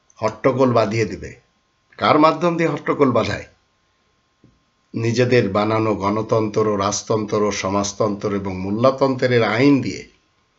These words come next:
গ্রন্থ দিয়ে, কনস্টিটিউশন দিয়ে। হয়তো এভাবেই তোমরা জয়ী হবে। তো তারা মনে করে এতে তারা জয়লাভ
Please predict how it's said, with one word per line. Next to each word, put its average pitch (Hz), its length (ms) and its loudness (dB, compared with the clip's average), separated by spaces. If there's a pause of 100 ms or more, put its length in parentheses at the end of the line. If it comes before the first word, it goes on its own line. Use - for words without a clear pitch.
(320)
গ্রন্থ 147 440 2
দিয়ে, 95 400 -2 (640)
কনস্টিটিউশন 117 880 -2
দিয়ে। 87 280 -12 (2250)
হয়তো 143 440 4
এভাবেই 135 540 2 (180)
তোমরা 117 300 0
জয়ী 110 420 0
হবে। 90 340 -8 (1700)
তো 101 100 -10
তারা 113 240 4
মনে 143 240 6
করে 151 260 2
এতে 143 160 -4
তারা 147 240 0
জয়লাভ 117 380 2